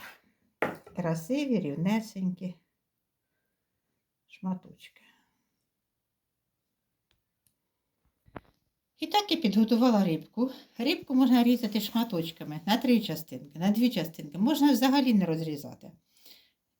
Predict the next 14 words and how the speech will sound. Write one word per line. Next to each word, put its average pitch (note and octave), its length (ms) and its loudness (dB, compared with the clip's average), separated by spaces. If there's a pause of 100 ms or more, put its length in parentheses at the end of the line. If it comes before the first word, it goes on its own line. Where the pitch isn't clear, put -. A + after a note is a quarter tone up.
І G4+ 180 0
от - 120 2
залишилася G3+ 640 2
в E3 40 -4
мене, D#3+ 240 -4 (500)
е, D#3+ 380 -2 (120)
ікра F3+ 480 2
з F#3+ 40 0
риби. G3+ 340 -2
Я E4+ 160 0
теж F3+ 240 0
її E3+ 180 -6
гарно E3+ 340 -4
промила F#4+ 560 -8